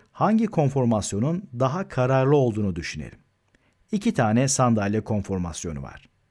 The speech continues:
Bir tanesi diğerine göre daha kararlı olmalı. Ama hangisi? Buradaki resme geri dönelim. Metil grubunun diğer aksiyel hidrojenlerle olan etkileşimine bakalım.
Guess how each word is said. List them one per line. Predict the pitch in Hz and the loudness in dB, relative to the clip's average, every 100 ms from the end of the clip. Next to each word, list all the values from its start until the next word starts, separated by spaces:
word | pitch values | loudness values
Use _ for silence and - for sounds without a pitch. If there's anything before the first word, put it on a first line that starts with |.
| - - - | -20 -18 -4
Bir | 220 | 0
tanesi | 135 98 92 - 143 | 2 0 -2 -2 0
diğerine | 123 131 123 120 | 4 6 6 2
göre | 92 113 175 127 | 2 0 0 0
daha | 107 131 | 0 -2
kararlı | - 110 90 82 82 | -4 -4 -4 -8 -10
olmalı. | 71 65 - - _ - | -10 -14 -16 -20 _ -10
Ama | 95 147 | -4 -2
hangisi? | 170 165 107 - - _ _ _ - - _ _ - | -2 -2 -4 -8 -14 _ _ _ -20 -20 _ _ -4
Buradaki | 262 135 - 120 | 0 0 0 0
resme | 139 - 131 | 2 2 0
geri | 113 104 87 | 2 -2 -4
dönelim. | 76 71 - _ _ _ _ _ _ - | -8 -12 -16 _ _ _ _ _ _ 0
Metil | 107 233 226 | 0 2 2
grubunun | 180 127 80 80 120 131 | 2 2 0 -2 -2 0
diğer | 131 143 139 127 | 2 2 2 -2
aksiyel | 110 - 131 143 | -4 -2 0 0
hidrojenlerle | 117 113 120 123 123 143 139 | 0 0 2 2 2 2 2
olan | 95 101 170 196 | 0 0 -2 -2
etkileşimine | 135 - 135 127 - 135 139 | -4 -4 0 0 2 4 4
bakalım. | 107 - 62 - | 2 -4 -12 -18